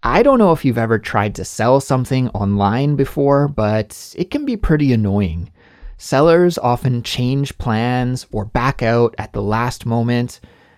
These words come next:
and so I don't wanna be in that situation where we're stuck with the furniture in our house because someone promised to buy it, but then at the last minute that buyer backs out. That could just be a really stressful situation,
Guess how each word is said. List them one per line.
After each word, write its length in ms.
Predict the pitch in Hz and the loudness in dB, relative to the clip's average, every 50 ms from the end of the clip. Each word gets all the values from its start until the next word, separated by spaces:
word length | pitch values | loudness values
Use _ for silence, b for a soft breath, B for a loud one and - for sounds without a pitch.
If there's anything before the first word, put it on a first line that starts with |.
| b - | b -12
and 360 | 107 107 110 107 107 110 110 | -8 -4 -2 -2 -2 -2 -4
so 360 | - - - 123 117 120 117 - | -4 -4 -2 0 2 2 0 2
I 140 | 131 180 202 | 2 4 4
don't 160 | 208 226 240 | 4 4 4
wanna 180 | 220 190 180 | 4 2 2
be 240 | 156 123 127 135 - | 2 0 -2 -2 0
in 200 | 120 127 143 139 | 2 2 2 2
that 180 | 120 110 92 - | 2 0 -2 -4
situation 840 | - - 120 - - 110 104 98 92 95 - - 127 156 208 285 - | -6 -8 -8 -4 -2 -2 0 0 0 -2 -4 -4 -2 -2 -2 -2 -2
where 160 | - 107 92 101 | -4 -4 -2 -2
we're 140 | 101 104 | -2 -4
stuck 480 | - - - - - 143 127 - - - | -4 -6 -8 -4 -2 -2 -2 -2 -2 -4
with 120 | 135 - | -4 -4
the 80 | - 117 | -4 -6
furniture 600 | - - 113 113 117 117 107 - - 113 104 - | -6 -4 -2 -2 0 -2 -2 -2 -4 -4 -4 -2
in 140 | - 139 156 | -2 0 2
our 140 | 151 127 120 | 2 2 0
house 520 | 113 - 104 98 104 131 160 - - - B B B B B B B B | 0 -2 0 0 0 0 0 -2 -8 -14 B B B B B B B B
because 300 | - 113 - - 120 107 | -8 -8 -6 -4 -4 -4
someone 340 | - - 120 113 117 117 110 | -2 0 0 2 2 0 0
promised 440 | - - - 113 110 110 104 - - | 0 0 0 0 0 0 -2 -4 -6
to 60 | - | -8
buy 300 | 104 104 - 202 214 220 | -4 0 0 2 2 4
it, 300 | 170 139 156 185 - b b b b b b b b | 4 4 4 2 0 b b b b b b b b
but 160 | - 104 101 | -8 -6 -4
then 300 | - 104 107 107 110 107 | -2 -2 0 0 0 -2
at 160 | - 107 - | -4 -6 -8
the 100 | - 104 | -6 -4
last 340 | 104 104 98 98 104 - - | -2 0 0 0 -2 -2 -4
minute 300 | - 107 104 101 95 - | -4 -2 -2 -2 -2 -4
that 280 | - 95 95 - - - _ - - | -4 -4 -4 -6 -8 -12 _ -14 -6
buyer 460 | - 104 98 117 117 104 98 98 117 120 | -4 -2 0 2 2 2 2 2 0 0
backs 440 | - - 92 92 98 - - - - - | -2 -4 -4 -4 -6 -8 -10 -14 -12 -8
out. 380 | 107 101 101 101 101 - - b b b b b b b | -4 -2 -2 -2 -4 -6 -10 b b b b b b b
That 160 | - 127 - | -4 -4 0
could 120 | - 170 139 | 0 0 0
just 200 | 139 135 - - | 0 -2 -4 -2
be 240 | 127 113 113 113 - | -2 -2 -2 -2 -2
a 60 | 101 | -2
really 300 | 104 104 113 117 113 113 | -2 0 2 2 2 0
stressful 480 | 107 - - - 104 104 - - 107 98 | 0 -2 -4 -4 -4 -4 -4 -8 -12 -10
situation, 840 | - - 101 - - 110 110 117 147 156 - - 214 233 233 214 | -8 -8 -8 -6 -4 -2 0 2 2 2 0 0 0 0 -2 -4